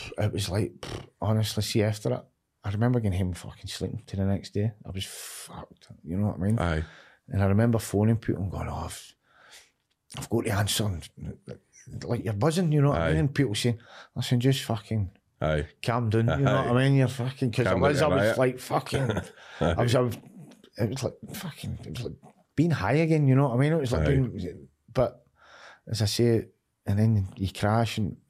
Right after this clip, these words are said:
Speaker 1: and you learn, you just learn, you learn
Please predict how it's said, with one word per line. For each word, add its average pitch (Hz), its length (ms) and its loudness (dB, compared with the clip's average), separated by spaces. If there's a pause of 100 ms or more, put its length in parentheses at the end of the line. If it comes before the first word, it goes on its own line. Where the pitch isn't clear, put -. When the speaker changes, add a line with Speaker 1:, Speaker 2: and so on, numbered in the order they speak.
(140)
Speaker 1:
and 104 360 -2
you 104 100 4
learn, 110 280 4 (1040)
you - 80 -14
just - 220 -10
learn, - 260 -6 (500)
you 82 160 -12
learn 104 180 -2